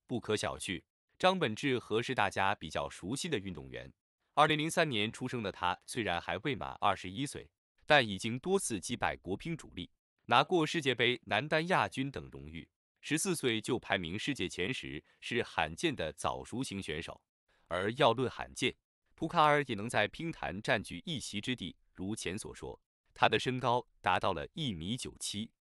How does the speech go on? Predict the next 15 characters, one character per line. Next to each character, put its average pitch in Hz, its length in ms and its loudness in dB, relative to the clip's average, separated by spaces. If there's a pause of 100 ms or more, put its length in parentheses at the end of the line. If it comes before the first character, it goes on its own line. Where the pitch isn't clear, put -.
这 - 160 4
在 135 200 6
乒 175 200 -4
乓 165 140 0
球 92 220 -4
界 - 320 -2
算 113 200 0
是 80 220 -4
凤 185 240 0
毛 85 180 -2
麟 110 220 -4
角 - 180 -6
的 85 120 -8
存 69 200 -12
在， 69 220 -4